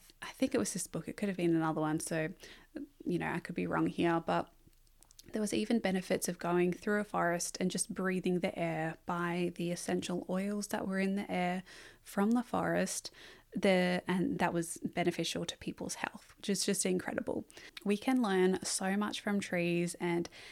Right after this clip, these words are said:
how they communicate to each other, and try and, you know, apply that in our own life by, you know, taking things slow, just taking a step back and doing slow things. So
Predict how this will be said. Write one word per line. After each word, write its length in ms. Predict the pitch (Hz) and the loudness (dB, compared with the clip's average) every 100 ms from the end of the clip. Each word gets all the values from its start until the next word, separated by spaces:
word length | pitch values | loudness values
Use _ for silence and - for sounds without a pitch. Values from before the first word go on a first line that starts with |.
| - - | -18 -6
how 240 | - 214 | 2 2
they 120 | 233 | 2
communicate 680 | 233 - 196 196 202 - 185 | 0 0 2 2 2 0 0
to 160 | - 180 | -2 -4
each 240 | 180 - | -2 -4
other, 340 | 170 180 175 175 | -4 -2 0 0
and 100 | 180 | -2
try 280 | 175 - 175 | -4 -2 0
and, 200 | 180 185 | 2 2
you 60 | 202 | -2
know, 140 | 196 | -4
apply 400 | 202 - - 208 | -4 -6 -2 0
that 240 | 208 208 214 | 0 0 0
in 160 | 190 | 2
our 260 | 180 175 175 185 | 2 2 0 0
own 240 | 220 240 | 2 2
life 400 | 190 160 165 - - - - - | 2 2 0 -6 -18 -18 -10 0
by, 440 | 180 180 180 180 | 2 4 2 0
you 140 | 180 202 | -2 -4
know, 100 | - | -4
taking 360 | - 202 233 233 | -2 0 2 2
things 280 | 233 233 - | 2 0 0
slow, 480 | - 190 226 - - | -4 -2 -2 -2 -4
just 340 | - 180 - - - | -6 -6 -6 -10 -10
taking 420 | - 190 240 233 | -8 -6 -2 -2
a 60 | 254 | -2
step 280 | - 262 - | -4 -4 -4
back 420 | 202 226 - - - | -6 -8 -12 -6 2
and 420 | 185 185 180 170 - - - _ _ _ _ _ | 4 6 4 2 -6 -20 -20 _ _ _ _ _
doing 320 | - 175 180 175 | -2 0 0 0
slow 360 | - 185 175 | -6 -4 -6
things. 580 | 170 - - - 190 - | -4 -4 -4 -4 -6 -10
So 500 | - - 170 170 175 | -10 -6 -2 -2 -2